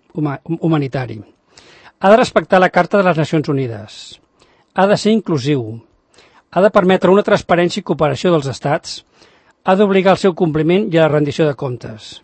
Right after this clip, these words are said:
I tot això perquè la violència armada afecta els drets humans bàsics dels ciutadans a la seguretat, l'alimentació, l'educació i la salut, d'entre altres.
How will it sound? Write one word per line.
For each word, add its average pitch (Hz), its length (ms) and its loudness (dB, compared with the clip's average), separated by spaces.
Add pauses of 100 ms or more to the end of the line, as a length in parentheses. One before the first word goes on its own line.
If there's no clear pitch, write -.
(100)
I - 80 -8
tot 196 220 0
això 170 320 0 (560)
perquè 151 380 -6 (100)
la 147 160 -4
violència 175 400 0
armada 175 400 2
afecta 175 320 -4
els - 80 -2
drets 196 240 -2
humans 170 240 2
bàsics 170 320 0
dels 170 80 -2
ciutadans 156 640 -4
a - 80 -4
la 156 80 -2
seguretat, 151 720 -2
l'alimentació, 147 800 -2 (260)
l'educació 147 640 -2 (100)
i 156 80 0
la 156 80 0
salut, 160 240 -2
d'entre 147 300 -2
altres. 120 480 -12